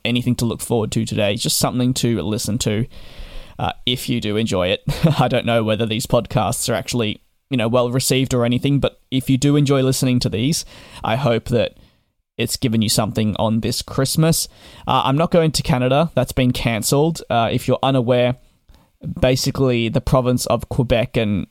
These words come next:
generally Canada has gone into essentially a lockdown. Everything is pretty much closed. Everything that is not essential is closed.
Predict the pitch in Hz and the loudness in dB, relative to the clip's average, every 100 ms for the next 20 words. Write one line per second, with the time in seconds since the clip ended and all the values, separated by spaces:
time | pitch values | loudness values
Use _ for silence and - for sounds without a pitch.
0 | - 123 127 127 120 117 - 120 110 107 | -4 0 2 2 0 -2 -2 -2 -2 -2
1 | 113 - 113 104 95 110 92 - _ - | -2 -2 -2 0 -2 -2 -4 -8 _ -6
2 | 156 190 185 156 123 117 - - 113 117 | 0 0 0 0 0 2 0 0 0 0
3 | 135 - - - - 123 131 131 120 113 | 0 -4 -12 -14 -4 -2 0 0 0 -2
4 | - - - 180 156 123 - - 123 113 | -4 -8 -4 -2 0 -2 -2 -2 0 2
5 | 104 110 - - 117 127 127 127 - 120 | 0 0 -2 -2 0 0 2 2 0 0
6 | 110 117 71 - 113 120 104 82 - 147 | 2 2 0 0 0 0 -2 -4 0 2
7 | 135 131 127 - | 4 4 0 -6